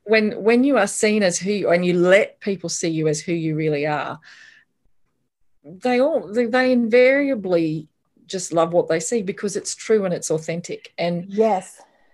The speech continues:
Speaker 1: yeah, and, and that, it's a powerful way to, and it, it does grow your confidence, but it's a terrifying, it's like jumping off a cliff.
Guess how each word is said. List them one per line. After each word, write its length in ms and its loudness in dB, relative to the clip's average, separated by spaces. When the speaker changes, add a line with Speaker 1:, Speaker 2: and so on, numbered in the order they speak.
Speaker 1:
yeah, 440 0
and, 160 0
and 320 0
that, 180 2
it's 400 0
a 60 -2
powerful 760 -2
way 380 -8
to, 220 -4
and 260 -4
it, 180 -4
it 240 -2
does 320 -2
grow 260 0
your 160 -2
confidence, 480 -8
but 160 -6
it's 160 -4
a 40 -10
terrifying, 1000 -6
it's 220 -10
like 260 -4
jumping 380 -6
off 160 -16
a 60 -16
cliff. 600 -14